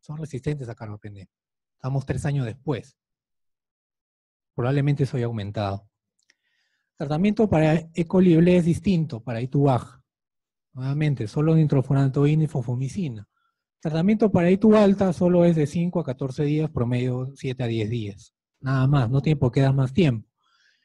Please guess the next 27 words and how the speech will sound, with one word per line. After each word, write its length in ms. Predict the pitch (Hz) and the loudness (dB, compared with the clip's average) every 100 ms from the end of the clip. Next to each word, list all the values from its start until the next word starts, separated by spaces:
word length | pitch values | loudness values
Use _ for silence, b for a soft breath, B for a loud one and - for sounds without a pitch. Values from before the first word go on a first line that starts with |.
| _ | _
Y 60 | - | -2
en 80 | 185 | 2
Cayetano, 640 | 190 185 185 247 240 240 | 4 4 6 4 6 4
si 80 | 190 | 4
van 160 | 185 | 4
a 40 | 208 | 4
ir 80 | 202 | 4
a 60 | |
Cayetano, 500 | 190 156 151 180 190 | 4 2 2 2 2
pueden 220 | 170 156 | 2 0
usar, 480 | 156 131 147 143 156 - _ _ _ _ _ | 0 -4 -4 -4 -6 -12 _ _ _ _ _
muy 220 | 180 208 | -2 0
aparte, 400 | 180 - 175 170 | 0 2 0 2
carbapenems. 920 | 156 135 117 120 117 123 120 - - - | 0 0 0 -2 0 0 -2 -8 -20 -8
Yo 140 | 135 | -6
acá, 200 | 131 139 | -2 -2
yo 240 | 139 151 | -2 0
no 80 | 165 | 2
les 120 | 151 | 2
estoy 180 | 131 147 | 0 -2
diciendo 340 | 135 151 151 147 | 0 -2 -4 -6
que 160 | - | -10
acá 220 | 107 139 | -12 -10
no 100 | 143 | -8
se 140 | 131 123 | -6 -6
use 180 | 127 127 | -6 -8
carbapenems. 560 | 110 104 - 110 98 | -8 -12 -14 -20 -20